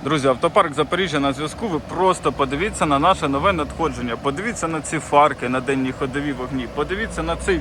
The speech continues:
колір. Це Audi Q сім, дві тисячі шістнадцятий рік випуску. Прибула до нас зі Штатів з цілою безпекою. Зовсім невеличке було пошкодження. Ідеальний стан. Сто тридцять шість тисяч кілометрів пробігу.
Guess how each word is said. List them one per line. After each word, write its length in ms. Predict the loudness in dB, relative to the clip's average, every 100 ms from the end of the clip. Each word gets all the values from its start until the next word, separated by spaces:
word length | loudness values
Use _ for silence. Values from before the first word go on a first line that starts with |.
| 0
колір. 340 | 2 2 2 -4 -6 -8 -6
Це 200 | 2 4
Audi 500 | 8 8 6 2 -4 -4 -4
Q 100 | -4
сім, 300 | -2 -2 0
дві 100 | -2
тисячі 420 | 0 0 -2 -8
шістнадцятий 640 | -8 -8 0 0 0 -4 -4
рік 120 | -4 -6
випуску. 420 | -8 -8 -10 -10 -10 -10 -8 2
Прибула 420 | 2 6 6 6
до 120 | 4
нас 200 | 0 0
зі 80 | -4
Штатів 440 | 2 2 2 -2
з 60 | -6
цілою 380 | -2 0 0 -2
безпекою. 680 | -4 -2 0 0 -2 -8 -8 -10 -12 -10 2
Зовсім 320 | 2 2 0
невеличке 500 | 0 0 0 0 -2
було 240 | -2 0 0
пошкодження. 680 | -2 -4 -4 -4 -6 -6 -8 -6
Ідеальний 580 | 0 6 6 6 0 -4
стан. 320 | 0 0 0
Сто 260 | 0 0
тридцять 340 | 0 -4 -6 -6
шість 200 | -6 -6
тисяч 280 | -6 -8 -8
кілометрів 540 | -6 -4 -4 -4 -6
пробігу. 460 | -4 -4 -4 -8